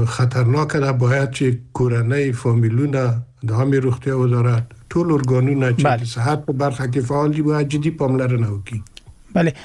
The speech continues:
Speaker 2: او ډاکټر صاحب محترم، اه، په ماشومانو کې نښې نښانې تاسو څرګندې کړې. لویان هم تاسو ورته اشاره وکړه چې ورسره مخامخ دي له دې ناروغۍ سره، خصوصاً هغه لویان چې سنونه یې له پنځه شپېتو نه لوړ دي.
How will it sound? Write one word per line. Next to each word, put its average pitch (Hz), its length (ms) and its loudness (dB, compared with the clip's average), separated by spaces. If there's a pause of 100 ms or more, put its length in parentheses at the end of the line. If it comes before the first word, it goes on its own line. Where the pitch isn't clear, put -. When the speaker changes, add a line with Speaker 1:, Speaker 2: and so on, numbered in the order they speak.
(100)
Speaker 2:
او 233 140 2
ډاکټر 185 240 2
صاحب 247 200 2
محترم، 214 440 0
اه، 151 380 2 (160)
په 147 80 2
ماشومانو 170 500 2
کې 156 120 -2
نښې 156 260 0
نښانې 143 360 0
تاسو 139 280 -2
څرګندې 143 480 0
کړې. 147 200 -2 (520)
لویان 170 360 2
هم 185 220 0
تاسو 156 400 0
ورته 135 180 0
اشاره 147 300 2
وکړه 170 300 0
چې - 100 -4
ورسره 139 340 0
مخامخ 131 500 0
دي 165 60 0
له 143 100 2
دې 131 80 0
ناروغۍ 123 440 2
سره، 127 180 0
خصوصاً 147 460 -2
هغه 135 280 2
لویان 135 380 2
چې 131 180 -2
سنونه 135 440 0
یې - 20 0
له 127 80 0
پنځه 127 220 0
شپېتو 135 280 -2
نه 131 140 2
لوړ 147 240 2
دي. 131 180 -2